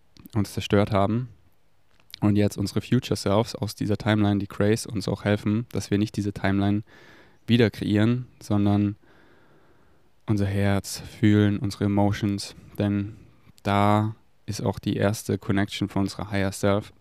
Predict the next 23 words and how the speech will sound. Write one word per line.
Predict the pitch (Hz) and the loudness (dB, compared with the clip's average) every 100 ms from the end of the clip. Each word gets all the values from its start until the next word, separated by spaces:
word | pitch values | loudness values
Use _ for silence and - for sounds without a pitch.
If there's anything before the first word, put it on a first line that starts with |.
| _ - | _ -12
wie | 110 104 | -2 0
Bashar | 98 - 104 | 0 0 -2
so | 101 | -2
schön | - 101 | -6 -4
sagt, | 98 - - - - - - - _ _ _ _ | -4 -4 -14 -20 -20 -20 -20 -20 _ _ _ _
unsere | - 95 101 | -8 -6 -4
Higher | 107 107 | 0 0
Self | 101 - 101 107 - - _ _ _ _ _ _ _ _ _ _ _ _ _ _ _ _ _ | -2 -2 0 0 -4 -20 _ _ _ _ _ _ _ _ _ _ _ _ _ _ _ _ _
kommt | - 113 | -4 0
in | 104 | 2
unser | 104 101 | 0 0
Herz, | 101 104 110 123 - - | -4 -2 0 -2 -8 -12
wir | 98 | -12
fühlen | 98 - 135 131 110 | -12 -2 2 2 0
es | 95 | -4
hier | - 123 113 | -2 0 2
in | 101 | 0
der | |
Brust, | 95 - 120 - | -4 -4 -6 -4
unser | 95 98 | -6 -4
Herz, | 101 104 131 - | -2 -2 -4 -6
und | 104 | -2
dann | 101 104 | 0 -2